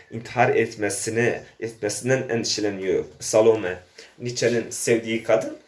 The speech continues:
işte gelip dok-, e, Doktor Breuer'a demiş işte yardımcı ol falan filan. Adam şey diyor, hani bir içe kapanma, bir kendini savunmaya alma, e, refleksi sadece. Hani konuşmak istemiyor, atlattığını söylüyor filan.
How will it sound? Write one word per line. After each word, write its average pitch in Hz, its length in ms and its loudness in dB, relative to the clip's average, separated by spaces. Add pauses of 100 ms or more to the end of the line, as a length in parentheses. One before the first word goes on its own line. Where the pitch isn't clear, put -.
işte - 200 -4
gelip 127 280 0
dok-, - 280 -2
e, 98 200 -2
Doktor 117 320 -2
Breuer'a 107 380 4
demiş 104 220 -2
işte - 200 -6
yardımcı 92 460 2
ol 90 40 0
falan 101 300 -6
filan. - 280 -8 (560)
Adam 240 260 4
şey 254 280 0
diyor, 117 180 -2 (240)
hani 110 320 -2 (180)
bir 147 120 -12
içe 214 340 4
kapanma, 151 640 -2
bir 180 60 -14
kendini 156 600 0
savunmaya 131 720 2
alma, 107 600 0 (200)
e, 113 100 6 (360)
refleksi 110 440 0
sadece. 92 520 -2
Hani 87 300 -8 (100)
konuşmak 117 440 0
istemiyor, 175 500 0
atlattığını 107 560 0
söylüyor 85 320 -6
filan. 294 220 -2